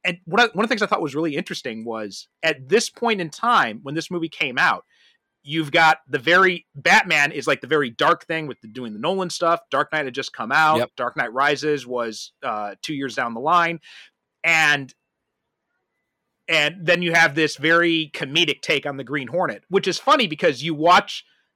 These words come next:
Speaker 1: sixty-six Batman and sixty-six Green Hornet, which were both produced by William Dozier. And it's, like, the
Speaker 2: Yeah.
Speaker 1: opposite, where in that one, it's Batman that's the campy thing and every-,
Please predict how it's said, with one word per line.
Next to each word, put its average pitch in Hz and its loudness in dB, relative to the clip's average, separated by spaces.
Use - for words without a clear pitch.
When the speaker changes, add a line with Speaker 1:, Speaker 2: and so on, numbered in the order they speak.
Speaker 1:
sixty-six - -2
Batman 151 2
and 127 -4
sixty-six - -6
Green 139 -8
Hornet, 151 -2
which 147 -4
were 143 -2
both 202 2
produced 156 -4
by 127 0
William 120 -6
Dozier. 123 -2
And 202 4
it's, - 2
like, - 4
the 160 -2
Speaker 2:
Yeah. 175 6
Speaker 1:
opposite, 151 0
where 170 6
in 165 4
that 240 6
one, 170 2
it's 147 -6
Batman 170 2
that's 139 0
the - -6
campy 156 -2
thing 147 -4
and 139 -2
every-, 143 -2